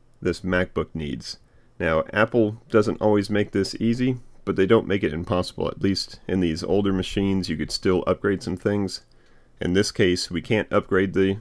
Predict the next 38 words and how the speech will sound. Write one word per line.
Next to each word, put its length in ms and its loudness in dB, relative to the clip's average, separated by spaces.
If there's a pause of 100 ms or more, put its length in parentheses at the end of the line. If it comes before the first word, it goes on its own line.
(140)
the 140 -4
ram. 440 0 (100)
We're 100 -2
stuck 260 -2
with 120 -4
the 120 -6
eight 220 -2
gigs, 420 -2
which 160 -4
is 100 -6
fine, 360 0 (640)
but 80 0
we 100 0
can 380 0
upgrade 400 0
the 80 -6
drive. 540 -2 (560)
Now, 160 2
to 100 -2
do 200 2
that, 280 2
we're 80 -2
gonna 160 0
need 400 0 (220)
this 180 -2
guy 160 0
right 240 -2
here. 340 -2 (800)
And 160 -4
this 200 2
is 100 -2
a 60 2
Syntec 720 0
adapter. 720 2
Syntec 480 0
is 160 0
the 80 0
brand, 480 2